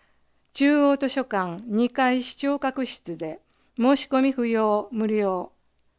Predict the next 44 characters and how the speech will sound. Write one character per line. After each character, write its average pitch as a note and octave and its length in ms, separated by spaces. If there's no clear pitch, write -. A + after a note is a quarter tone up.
土 B3+ 200
曜 C#4+ 260
子 B3+ 140
ど C#4 100
も C#4 120
シ C4 220
ア G#3+ 80
タ - 160
ー、 E3 240
八 C4+ 300
月 C#4+ 240
十 C4+ 220
日 C4+ 180
土 B3 140
曜 A3+ 340
午 C#4+ 160
後 C#4 160
二 C#4+ 180
時 C4 120
か F#3+ 160
ら、 E3+ 220
中 D4 240
央 D4 160
図 C#4+ 120
書 C4 160
館 G3 380
二 B3 160
階 C4+ 300
視 - 140
聴 C#4+ 220
覚 C4+ 280
室 - 300
で。 E3+ 240
内 B3+ 340
容、 A#3 380
僕 D4+ 260
の A#3+ 180
防 B3 220
空 B3+ 280
壕、 E3+ 320
四 C#4 240
十 A3+ 200
五 A#3+ 140
分。 F#3 360